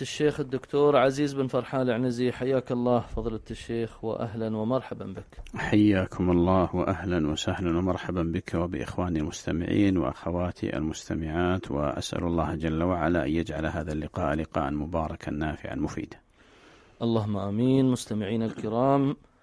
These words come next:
Speaker 1: آه، حديثنا في هذا المساء متصل بسابقه، ما زلنا مع السلسلة الإيمانية المتعلقة بشجرة الإيمان. آه، ما زلنا أيضًا، آه، تحديدًا،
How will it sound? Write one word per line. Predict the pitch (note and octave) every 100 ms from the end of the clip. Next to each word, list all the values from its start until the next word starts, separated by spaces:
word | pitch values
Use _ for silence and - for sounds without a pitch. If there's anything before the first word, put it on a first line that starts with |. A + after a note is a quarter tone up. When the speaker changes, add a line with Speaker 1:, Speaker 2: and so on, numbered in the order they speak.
| _ _ _
Speaker 1:
آه، | A2 G#2
حديثنا | G2 A2+ A2+ G#2 A2 A2
في | - A2+
هذا | A#2 A#2
المساء | A2 A2 - B2 B2+ B2+ B2+
متصل | A#2 - B2 - A#2+ A#2+
بسابقه، | A2+ - A#2 C3+ - D3+ D#3
ما | D#3
زلنا | C#3 D3+ D3
مع | C#3 B2+
السلسلة | B2 - C3 A#2+ B2 A#2+
الإيمانية | A#2 A#2+ A#2 A#2+ A#2+ A#2+ C3 B2+ B2 A#2+
المتعلقة | A#2 A2+ A2+ A2 B2+ A#2+ -
بشجرة | A2 G#2+ - C3 B2+ A#2 G#2+
الإيمان. | G#2 - A2+ A2 C#3 D#3 D3 _ _ _ _ _ _ _ _
آه، | A#2 G#2+ G#2 G2+
ما | G#2 A2
زلنا | A2+ A2+ A2+ A2+ A#2 - _
أيضًا، | A#2 A2+ G#2+ A2 A2+ - _
آه، | A2 G#2 G#2 G2+ G#2+ - -
تحديدًا، | - - - A#2+ A#2 A#2 A#2